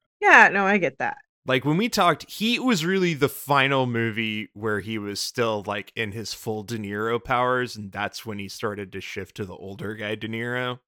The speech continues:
Speaker 2: However, Lee met with De Niro the night after the Howard Beach incident
Speaker 1: Hmm.
Speaker 2: in eighty-six. 'Cause again, he knows Marty. So I'm sure he'd met Robert De Niro. <laughs> And Spike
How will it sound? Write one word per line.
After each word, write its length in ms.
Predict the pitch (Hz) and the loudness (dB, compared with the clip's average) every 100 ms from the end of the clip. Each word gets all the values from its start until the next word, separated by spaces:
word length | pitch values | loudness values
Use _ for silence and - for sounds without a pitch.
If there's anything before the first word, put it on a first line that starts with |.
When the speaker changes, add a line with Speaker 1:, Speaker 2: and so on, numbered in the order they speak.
| _ _ | _ _
Speaker 2:
However, 840 | - 180 175 170 247 190 127 117 104 _ _ - | -2 2 4 6 6 4 2 0 -6 _ _ -12
Lee 320 | 113 170 277 | 0 2 2
met 400 | 202 139 165 160 | 2 2 0 0
with 280 | 165 143 120 | -2 -2 -6
De 140 | 131 | -4
Niro 540 | 117 120 117 117 107 95 | -2 -2 0 2 0 -2
the 120 | 110 | -8
night 400 | 101 104 131 - _ | -4 -2 -2 -2 _
after 480 | 117 117 - 131 110 | -4 -4 -4 -2 -2
the 120 | 101 | -2
Howard 400 | 101 107 98 98 - | -2 -4 -4 -10 -12
Beach 300 | 104 - - | -12 -12 -16
incident 720 | 92 - - _ _ - - _ _ - | -16 -16 -18 _ _ -20 -20 _ _ -8
Speaker 1:
Hmm. 440 | 277 269 156 - - _ _ | -6 -6 -8 -10 -14 _ _
Speaker 2:
in 180 | 135 151 | 0 0
eighty-six. 960 | 120 135 123 107 - 107 - - - - _ _ | 0 -2 -2 -4 -6 -6 -8 -12 -14 -14 _ _
'Cause 140 | - 175 | -6 -2
again, 220 | 302 302 | 0 4
he 100 | 170 | 4
knows 300 | 180 185 165 | 6 6 4
Marty. 560 | 147 208 185 73 - _ _ _ | 2 2 -2 -8 -20 _ _ _
So 120 | 139 | 0
I'm 80 | 170 | 2
sure 160 | 208 220 | 2 0
he'd 180 | 226 | 0
met 280 | 156 202 247 | 0 0 0
Robert 300 | 123 107 101 - | 0 -2 -4 -12
De 80 | |
Niro. 680 | 101 95 - - - - 131 | -16 -16 -14 -4 -4 -4 -16
<laughs> 60 | _ _ _ | _ _ _
And 420 | 143 139 135 127 - - | 6 6 4 -2 -12 -4
Spike 640 | - - - 135 180 - | -2 0 6 6 6 -2